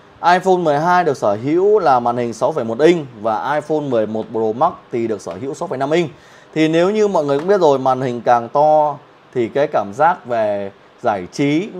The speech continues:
cũng như chơi game nó sẽ ok hơn. Nhưng mà nếu như mọi người đặt như thế này này, đấy, thì mọi người có thấy không ạ? Cái viền màn hình của iPhone mười hai thường nhìn nó sẽ đẹp hơn nhá. Đây, ấn, ấn vào em vẫn màn trắng nhá. Mọi người thấy không ạ?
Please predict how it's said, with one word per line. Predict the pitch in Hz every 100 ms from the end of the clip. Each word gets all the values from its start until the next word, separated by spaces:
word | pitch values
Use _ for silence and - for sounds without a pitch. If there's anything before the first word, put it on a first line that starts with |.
| 185 190 160
cũng | 180 202
như | 196
chơi | 190 190 175
game | 190 190
nó | 180
sẽ | 170
ok | 143 175 180
hơn. | 180 190 185 - - -
Nhưng | 190
mà | 156
nếu | 156
như | 202 180
mọi | 127
người | 123
đặt | 123 123
như | 156
thế | 165
này | 170 117
này, | 107 -
đấy, | 101 101 131 - - _ - _ _ - - _
thì | 135
mọi | 143
người | 139
có | 135
thấy | 147
không | 165 175
ạ? | 170 - - - - - -
Cái | 190
viền | 180 147 131
màn | 127 127
hình | 143 123
của | 113 101 151
iPhone | 156 165
mười | 147 123 107
hai | 123 160 151
thường | 131 104 101
nhìn | 110 104 104
nó | 117 131
sẽ | - 143
đẹp | 170 147 107
hơn | 123 - 156
nhá. | 170 185 - -
Đây, | 131 110 -
ấn, | 104 123
ấn | 113 127
vào | 120
em | 113
vẫn | 120 135 104
màn | 101
trắng | 101 120
nhá. | 156 95 - _ _ _
Mọi | 113
người | 120 120
thấy | 147
không |
ạ? | 156